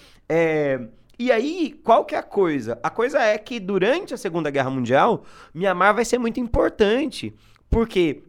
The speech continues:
os japoneses estão com uma posição forte ali na Indochina, E Mianmar é a fronteira com a Índia. E os japoneses têm uma pretensão de conquista da Índia, inclusive, sabe? A Inglaterra vai dedicar muita força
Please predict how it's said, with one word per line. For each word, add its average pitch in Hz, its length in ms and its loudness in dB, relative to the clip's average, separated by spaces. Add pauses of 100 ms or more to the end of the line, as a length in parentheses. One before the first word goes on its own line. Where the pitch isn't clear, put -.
os 226 180 2
japoneses 180 800 4
estão 190 360 0
com - 120 -2
uma 170 60 4
posição 165 460 2
forte 220 540 6
ali 156 280 2
na 135 120 0
Indochina, 156 640 -2 (460)
E 349 240 2
Mianmar 220 500 4
é - 20 10
a 262 100 6
fronteira 247 640 2
com 196 100 -6
a 151 100 4
Índia. 120 360 -4 (340)
E 185 60 -2
os 190 60 2
japoneses 226 560 2
têm 277 180 0
uma 330 100 4
pretensão 208 720 -2
de 147 100 -2
conquista 156 520 -4
da 143 160 2
Índia, 139 260 -2
inclusive, 113 640 -2
sabe? 180 380 -2 (320)
A 180 100 4
Inglaterra 202 520 2
vai 208 180 2
dedicar 175 480 4
muita 170 320 2
força 233 640 4